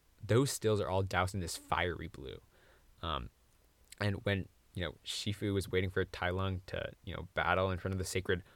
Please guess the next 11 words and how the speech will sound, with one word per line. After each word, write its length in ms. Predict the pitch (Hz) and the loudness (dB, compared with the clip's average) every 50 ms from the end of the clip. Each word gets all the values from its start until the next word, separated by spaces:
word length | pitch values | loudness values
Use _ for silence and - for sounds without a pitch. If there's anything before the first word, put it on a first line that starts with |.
| - - - | -20 -20 -6
Hall 220 | - - 101 101 | 2 4 6 6
of 120 | 104 87 95 | 6 4 4
Warriors, 440 | 101 110 123 113 92 85 80 - | 4 6 6 6 4 2 -2 -4
like, 100 | 64 - - _ _ _ _ - - _ _ - | -6 -8 -8 _ _ _ _ -20 -20 _ _ -2
it's 180 | 101 - - | -2 -2 -2
dark 240 | - 90 87 101 120 | 0 2 4 4 4
and 140 | 139 113 87 | 2 0 2
black. 260 | 85 71 73 95 - - | 2 0 0 0 -2 -4
And 80 | 95 | -4
then 120 | 90 92 90 | -4 -2 -2
when 160 | 90 90 | -2 -2